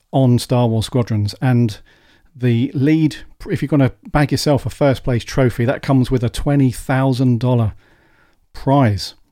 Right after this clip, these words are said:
which is pretty badass. So we don't know, um, too much detail about this yet. All we've seen is a very quick coming soon trailer.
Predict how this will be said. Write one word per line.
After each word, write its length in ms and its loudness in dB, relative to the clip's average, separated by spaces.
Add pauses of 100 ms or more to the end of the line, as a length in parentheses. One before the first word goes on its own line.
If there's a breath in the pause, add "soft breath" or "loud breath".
(240)
which 180 -4
is 80 -6
pretty 220 -2
badass. 320 2
So 100 -2
we 100 4
don't 220 0
know, 280 4 (840)
um, 460 0 (720)
too 540 0
much 280 0
detail 380 2
about 200 0
this 160 -4
yet. 160 -2
All 120 2
we've 180 4
seen 240 2
is 100 4
a 60 0
very 260 2
quick 400 -4
coming 280 2
soon 260 2
trailer. 380 -4